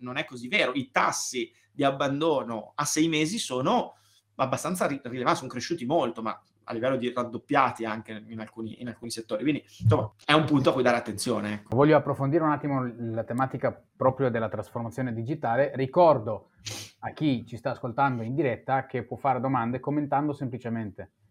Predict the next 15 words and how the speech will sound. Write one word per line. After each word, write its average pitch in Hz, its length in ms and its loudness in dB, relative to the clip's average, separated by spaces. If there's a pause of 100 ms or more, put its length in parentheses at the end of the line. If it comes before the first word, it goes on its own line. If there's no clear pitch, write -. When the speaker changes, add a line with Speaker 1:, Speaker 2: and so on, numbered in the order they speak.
(180)
Speaker 2:
su - 140 -10
LinkedIn. 107 400 -6
Speaker 1:
Mm-hmm. - 100 -4
Speaker 2:
Quindi 110 460 -4
i 120 80 -4
commenti, 139 520 4
poi 120 400 2 (260)
vediamo 120 360 4
tra 139 160 0
quelli, 139 300 4
potete 127 240 -2
anche 135 180 0
intanto 117 460 0
solo 127 180 0
salutarci. 127 760 0